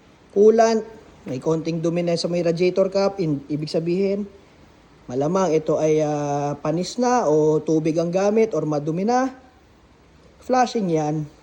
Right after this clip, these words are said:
cooling system, matic yan. So, yan lang naman mga gagawin nyo sa digasolina, air filter, di ba? Fuel filter, bago na yung fuel filter, nakita ko eh. Preno, kuryente, gasolina,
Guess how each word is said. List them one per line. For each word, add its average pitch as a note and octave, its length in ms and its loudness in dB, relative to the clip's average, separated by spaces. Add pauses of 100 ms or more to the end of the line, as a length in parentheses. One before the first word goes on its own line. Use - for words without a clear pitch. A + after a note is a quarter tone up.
cooling F3 280 -2
system, C3+ 520 -4 (160)
matic F#3 400 -4
yan. C3+ 320 -4 (960)
So, D3+ 80 -4
yan G3+ 160 4
lang A#3 160 6
naman A#3 160 4
mga A3+ 400 4
gagawin A3+ 160 6
nyo A#3 80 -2
sa A3+ 80 -4
digasolina, A3 640 0
air C#3+ 240 -4
filter, A3 720 -4
di B2 80 -12
ba? E3 240 -10 (400)
Fuel C3+ 320 -6
filter, G#3+ 640 -2 (480)
bago C3 240 -6
na F3+ 160 -2
yung F#3 80 -12
fuel G3 240 2
filter, F#3+ 320 -2
nakita D3 400 -6
ko D#3 80 -6
eh. G#2+ 80 -8 (1040)
Preno, A#3 720 6 (1200)
kuryente, A#3 800 4
gasolina, A3 880 0